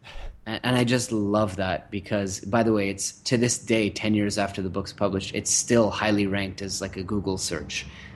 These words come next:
People are searching for this every single day. And, uh, y-, you know, there's this huge need, but,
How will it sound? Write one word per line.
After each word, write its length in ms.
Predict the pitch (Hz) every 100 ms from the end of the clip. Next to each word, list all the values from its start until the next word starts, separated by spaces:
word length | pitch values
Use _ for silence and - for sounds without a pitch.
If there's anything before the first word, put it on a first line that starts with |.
| -
People 220 | 139 135
are 60 | 120
searching 380 | - 120 135
for 120 | 113 107
this 180 | 98 -
every 180 | 101 107
single 280 | - 95 92
day. 400 | 98 98 98 95 - - - - - -
And, 340 | 101 98 98
uh, 380 | 101 101 98 - - -
y-, 100 | 90
you 180 | - 151
know, 120 | 147
there's 280 | 120 117 110
this 160 | 117 -
huge 260 | 135 123
need, 220 | 123 143 92
but, 140 | 90